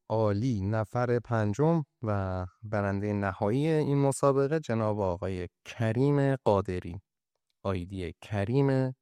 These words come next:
قادری، کی اِی آر آی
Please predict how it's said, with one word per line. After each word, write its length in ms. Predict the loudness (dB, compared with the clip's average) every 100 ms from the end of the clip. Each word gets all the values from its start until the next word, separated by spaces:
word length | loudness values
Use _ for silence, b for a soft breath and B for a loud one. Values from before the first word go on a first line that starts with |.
| _
قادری، 460 | 0 2 -2 -6 -12 B B B B B
کی 480 | -6 0 2 0 -4 _ _ _ _ _ _ 2
اِی 360 | 4 4 0 -6 _ -20 _ _
آر 380 | 0 2 0 -4 -8 _ _ _
آی 460 | -6 -4 -6 -8